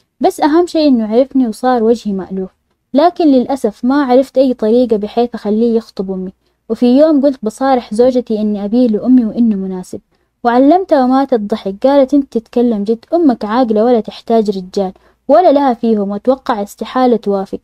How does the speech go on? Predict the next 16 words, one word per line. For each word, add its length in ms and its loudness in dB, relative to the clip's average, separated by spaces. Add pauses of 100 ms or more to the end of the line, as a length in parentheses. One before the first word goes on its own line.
(360)
قلت: 240 2
"مالك 380 4
دخل، 240 -4
أنا 240 2
أحس 320 -4
إنه 140 0
مناسب 480 -2
ودي 240 0
أزوجها، 480 -4
بس 180 -2
كيف 240 0
أسوي؟". 380 -6 (580)
وعاد 300 2
الحريم 440 2
ما 220 2
يحتاج، 380 -6